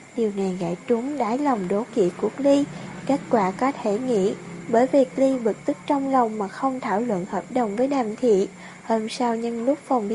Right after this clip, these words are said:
A chất vấn năng lực làm việc của Hội Lâm Khả Khả mà đường đường chính chính đuổi việc họ.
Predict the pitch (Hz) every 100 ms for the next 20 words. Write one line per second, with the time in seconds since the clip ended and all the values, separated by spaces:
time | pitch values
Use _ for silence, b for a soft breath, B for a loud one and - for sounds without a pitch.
0 | 233 - 240 - 294 - - 285 330 349
1 | 294 247 - 254 226 208 185 - 269 269
2 | 196 226 240 247 233 202 - 226 196 262
3 | B B B 262 233 226 214 208 208 196
4 | 240 277 - 262 311 262 240 247 - -
5 | 214 190